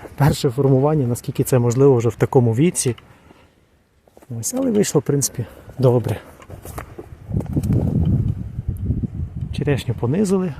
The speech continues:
суттєво. Це карликова яблуня, яка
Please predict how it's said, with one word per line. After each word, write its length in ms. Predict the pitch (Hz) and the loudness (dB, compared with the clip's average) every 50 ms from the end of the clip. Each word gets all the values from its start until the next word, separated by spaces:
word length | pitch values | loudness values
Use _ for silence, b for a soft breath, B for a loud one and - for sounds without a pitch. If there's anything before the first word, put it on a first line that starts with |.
| - - - | -14 -16 -12
суттєво. 600 | - - - - - - 165 160 151 151 151 - B B B B B - - - - - - - - - - - - - - - - - - - - - - - - - - - - - - - - - - - - - - - - - - - - - - - - - - - - - - - - - - - - - - - - - - - - - - - - - - - - - - - - - - - | -12 -12 -12 -8 -2 0 0 0 2 0 -2 -4 B B B B B -14 -12 -10 -10 -8 -8 -8 -6 -6 -4 -4 -4 -4 -2 -2 -2 -2 -2 -2 -4 -4 -8 -8 -10 -12 -12 -10 -10 -10 -10 -10 -10 -10 -12 -10 -6 -4 -4 -4 -4 -4 -6 -6 -4 -4 -6 -6 -6 -6 -6 -4 -4 -2 -2 -2 -2 -2 -4 -4 -8 -10 -10 -6 -6 -6 -6 -4 -4 -4 -2 -2 -2 -2 -2 -4 -6 -4 -4 -6 -6 -4 -4 -2
Це 140 | - 143 143 | -2 -2 -2
карликова 580 | 139 - 143 139 127 123 120 - - 120 117 117 | -2 0 2 2 2 2 0 0 0 2 2 2
яблуня, 440 | 131 151 175 170 175 175 170 160 160 | 2 2 2 2 0 0 2 2 0
яка 380 | 151 151 - - 151 139 135 | 0 -2 -2 0 0 0 0